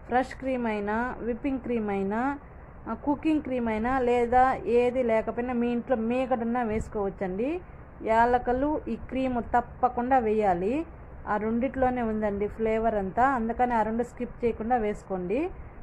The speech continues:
చికెన్ వేసిన తర్వాత ఒక రెండు నిమిషాలు ఉడికితే సరిపోతుంది, ఎక్కువసేపు ఉడకనిచ్చ-,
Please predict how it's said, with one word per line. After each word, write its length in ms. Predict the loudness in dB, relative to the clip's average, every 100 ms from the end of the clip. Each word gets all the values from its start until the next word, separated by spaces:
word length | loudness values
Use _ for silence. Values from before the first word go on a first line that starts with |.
| -12 -6
చికెన్ 220 | 0 2
వేసిన 360 | 2 0 -4 0
తర్వాత 440 | 2 4 2 2
ఒక 240 | 2 4
రెండు 380 | 4 4 4 4
నిమిషాలు 600 | 2 0 -2 2 2 4
ఉడికితే 340 | 2 -2 -4 -4
సరిపోతుంది, 760 | -2 -2 -2 -6 -4 -2 0
ఎక్కువసేపు 640 | 0 0 -2 -2 -2 -2
ఉడకనిచ్చ-, 640 | -4 -4 -6 -6 -4 -2